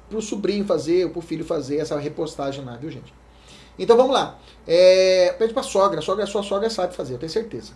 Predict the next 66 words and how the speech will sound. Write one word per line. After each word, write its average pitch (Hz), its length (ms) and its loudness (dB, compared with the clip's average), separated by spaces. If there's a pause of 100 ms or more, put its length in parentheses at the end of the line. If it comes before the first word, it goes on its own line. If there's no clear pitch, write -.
Olha 151 200 0
só. - 240 -8 (280)
Então, 247 480 6
a 202 120 2
justa - 240 2
causa 254 280 4
é 247 60 -4
isso. 220 320 -6 (360)
A 175 100 0
justa 220 200 -2
causa 240 280 4
obita 247 280 4
todo 262 220 0
o - 40 -4
processo 254 360 0
penal. 214 440 2
Para 247 200 4
oferecimento 240 400 2
da 247 60 -2
denúncia 226 340 0
tem 233 140 0
que 220 40 -8
ter 226 100 2
pec 220 280 -2
e 214 140 -2
isa. 170 240 -2 (260)
Para 226 220 4
instaurar 233 340 4
o 233 40 2
inquérito 226 260 0
policial, 214 480 2
o, 196 320 2
o 190 60 6
objetivo 202 360 0
do 226 60 -4
inquérito 220 220 0
policial 220 340 2
é 220 40 2
pec 226 300 0
e 208 160 -4
isa. 165 240 -4 (260)
Para 226 180 6
a - 20 6
preventiva 233 600 4
é 196 140 2
pec 220 260 2
e 214 160 -2
isa. 196 140 0
Pode 277 220 0
procurar, 247 340 2
tudo 302 180 -4
é - 40 -4
pec 285 200 -2
e 254 60 -4
isa 240 160 -4
tá 247 80 2
rodando. 208 420 0
Então 254 200 2
a 269 80 4
pec 220 200 2
e 226 60 -4
isa 226 140 0
é 240 160 4
a 269 100 8
justa 269 240 -4
causa. 147 400 -2